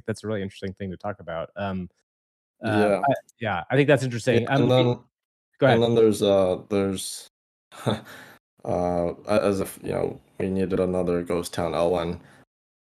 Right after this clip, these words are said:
Speaker 2: Uh, there's the Sui token dropping, uh, I think the same day as F O M C. Uh, interesting enough, they, uh, so, so they share some code with Aptos, I believe. Uh, another debt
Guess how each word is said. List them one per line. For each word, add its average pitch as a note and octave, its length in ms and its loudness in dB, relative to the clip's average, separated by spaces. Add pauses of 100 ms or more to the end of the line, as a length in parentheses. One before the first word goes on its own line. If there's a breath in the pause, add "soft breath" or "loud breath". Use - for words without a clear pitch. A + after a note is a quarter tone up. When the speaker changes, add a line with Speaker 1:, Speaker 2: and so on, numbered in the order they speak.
(120)
Speaker 2:
Uh, E2+ 200 -2
there's F#2 220 0
the F#2+ 140 2
Sui A#2 320 2
token F2+ 480 0
dropping, F2 720 -2
uh, F2 220 -4
I - 20 -4
think G2 160 -4
the - 80 -10
same F#2 220 -2
day F2 120 0
as F2 200 -4
F - 140 -4
O F2 60 -2
M - 120 -6
C. A#2 420 0 (600 loud breath)
Uh, F2+ 280 2
interesting F#2+ 440 -2
enough, F#2 460 -2
they, F2+ 380 -2
uh, E2 320 -2
so, G#2 220 0
so A#2 160 2
they A#2+ 140 6
share D3 180 6
some C#3 200 0
code G#2+ 500 4
with F#2+ 600 2 (300)
Aptos, D3+ 640 2
I C#3 80 4
believe. C#3+ 480 2 (580)
Uh, F2+ 440 0
another G2+ 280 2
debt G2 220 0